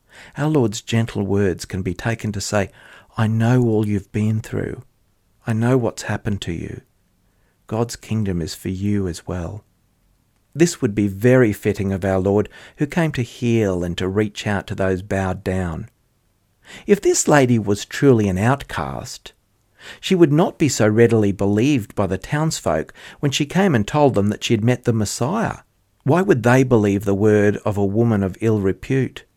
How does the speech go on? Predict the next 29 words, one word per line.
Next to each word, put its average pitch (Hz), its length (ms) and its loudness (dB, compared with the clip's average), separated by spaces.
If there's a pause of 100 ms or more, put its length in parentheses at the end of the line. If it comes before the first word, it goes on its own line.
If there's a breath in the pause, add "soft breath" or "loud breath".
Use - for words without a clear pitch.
(760)
We're 139 100 2
told 123 320 4
they 104 140 4
believed 107 540 0
her 65 140 -4
straight 98 320 -2
away 98 520 -4 (320 loud breath)
and 120 120 0
go 127 200 6
to 127 120 -2
see 107 220 -2
themselves, 87 880 -2 (300 loud breath)
and 127 160 6
then 139 180 6
believe 107 380 2
no 104 180 2
longer 95 300 0
because 98 360 -6
of 92 120 -12
what - 200 -8
she 170 200 -4
said, 92 340 -2 (240 loud breath)
but 123 140 0
also 117 260 2
because 98 400 -2
of 85 100 -4
meeting 101 460 0
Christ - 460 -6
themselves. - 840 -6